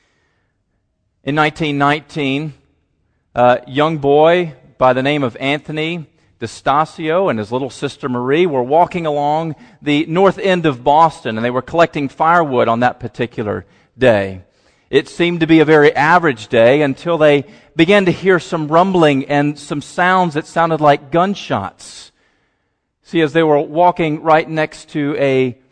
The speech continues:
large five-story tall tank, it began to rupture, and two point three million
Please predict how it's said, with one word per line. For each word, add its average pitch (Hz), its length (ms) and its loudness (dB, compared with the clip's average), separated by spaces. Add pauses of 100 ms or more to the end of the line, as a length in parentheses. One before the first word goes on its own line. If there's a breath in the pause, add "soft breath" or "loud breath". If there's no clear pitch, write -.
(100)
large 160 800 -2
five-story 170 1040 -2
tall 143 680 -6
tank, - 680 -10 (460)
it 156 200 -6
began 147 460 -2
to - 160 -16
rupture, 120 680 -6 (420)
and 131 220 -4
two 208 220 -12
point 185 420 -10
three 160 460 -6
million 165 760 -4